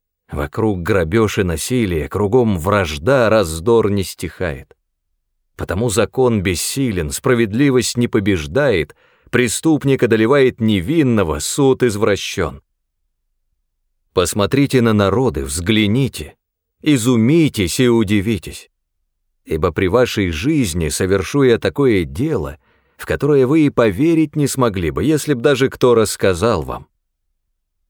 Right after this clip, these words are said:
Я подниму халдеев, народ жестокий и быстрый, пойдёт он по просторам земли, чтобы завладеть чужими селениями.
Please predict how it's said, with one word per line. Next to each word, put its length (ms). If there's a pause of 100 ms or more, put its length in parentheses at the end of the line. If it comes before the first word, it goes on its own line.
(520)
Я 240
подниму 440
халдеев, 960 (320)
народ 420
жестокий 720
и 40
быстрый, 720
пойдёт 480
он 120
по 120
просторам 560
земли, 520
чтобы 360
завладеть 760
чужими 500
селениями. 760